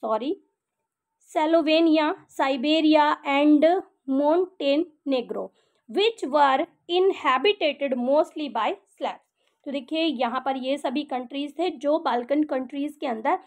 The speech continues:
आते थे। Who was the first prime minister of Italy?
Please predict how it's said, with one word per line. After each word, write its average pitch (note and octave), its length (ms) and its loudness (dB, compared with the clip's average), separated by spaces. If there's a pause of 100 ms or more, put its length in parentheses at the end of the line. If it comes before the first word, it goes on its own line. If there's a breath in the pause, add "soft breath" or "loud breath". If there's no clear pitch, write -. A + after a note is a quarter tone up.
(260 soft breath)
आते B3 300 -2
थे। - 200 -20 (920)
Who G4+ 260 4
was D#4+ 200 4
the D4+ 180 -2
first G4+ 520 -2
prime C4+ 180 0
minister C#4+ 480 -2
of C#4 120 4 (100)
Italy? F4 360 -2